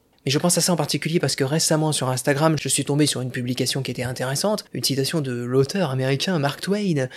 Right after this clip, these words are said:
Mark Twain qui aurait écrit, si j'en crois Instagram, après, hein, donc, euh, la qualité des sources, c'est pas non plus la bibliothèque nationale, mais disons que si j'en crois donc cette publication,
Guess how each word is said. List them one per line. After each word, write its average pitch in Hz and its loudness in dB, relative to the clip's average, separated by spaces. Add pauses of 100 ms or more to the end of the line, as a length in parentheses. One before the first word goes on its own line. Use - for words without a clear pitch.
(300)
Mark - -4
Twain 185 4
qui 143 0
aurait 131 0
écrit, 196 -2 (360)
si - 0
j'en 127 -2
crois 143 0
Instagram, 131 0
après, 123 -8
hein, 120 -8
donc, 120 -10
euh, 117 -6
la 120 -8
qualité 123 -6
des 127 -4
sources, 139 -2
c'est - 0
pas 135 -2
non 131 -4
plus 135 -8
la 127 -4
bibliothèque 139 0
nationale, 143 0 (240)
mais 135 -2
disons 135 0
que 143 -2
si 156 0
j'en 147 2
crois 147 -2
donc 131 -2
cette 120 -6
publication, 135 -2